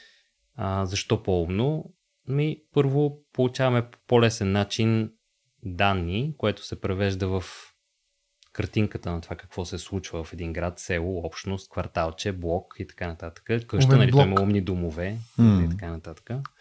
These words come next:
Speaker 2: Панелка.
Speaker 1: Ам, и после пак технологията, пък вече във вида на алгоритъм, ни помага да извлечем някакъв извод от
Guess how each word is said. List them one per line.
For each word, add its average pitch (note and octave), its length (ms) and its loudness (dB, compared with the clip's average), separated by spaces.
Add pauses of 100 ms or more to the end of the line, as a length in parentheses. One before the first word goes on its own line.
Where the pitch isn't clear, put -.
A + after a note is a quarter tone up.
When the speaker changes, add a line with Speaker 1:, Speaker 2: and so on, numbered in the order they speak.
(280)
Speaker 2:
Панелка. - 460 -16 (840)
Speaker 1:
Ам, A2+ 580 -2 (560)
и A#2+ 120 -2
после C#3 240 0
пак D3 240 0
технологията, A2+ 680 4
пък G2 180 0
вече G2+ 240 0
във G2 140 -2
вида F#2 200 -2
на G2 100 0
алгоритъм, F#2 640 -2
ни B2+ 180 -2
помага A#2+ 760 0 (160)
да A2 180 -4
извлечем G#2+ 680 -2
някакъв A2+ 560 -2
извод G2 480 -2
от E2 100 -14